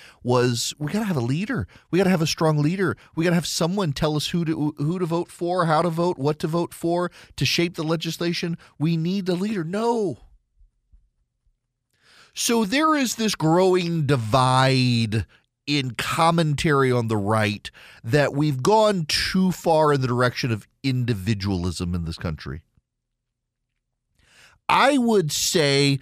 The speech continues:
we haven't actually gone too far on individualism. We've gone too far on individuality, and there actually is a difference between the two. On individualism,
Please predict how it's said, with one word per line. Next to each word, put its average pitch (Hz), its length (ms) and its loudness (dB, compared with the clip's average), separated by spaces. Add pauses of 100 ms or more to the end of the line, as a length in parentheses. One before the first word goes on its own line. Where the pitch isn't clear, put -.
(220)
we 156 260 2
haven't 233 500 2
actually 156 760 0 (480)
gone 170 420 4
too 151 240 0
far 127 400 2
on 120 200 2
individualism. 127 1500 0 (280)
We've 135 220 0
gone 156 240 4
too 156 160 -2
far 135 380 2
on 135 100 0
individuality, 120 1200 -2
and 107 160 -2
there 120 140 2
actually 127 400 -2
is 123 260 0
a 131 120 2
difference 120 420 -2
between 120 360 -4
the 110 80 -8
two. 131 480 -8 (400)
On 165 180 4
individualism, 160 1120 0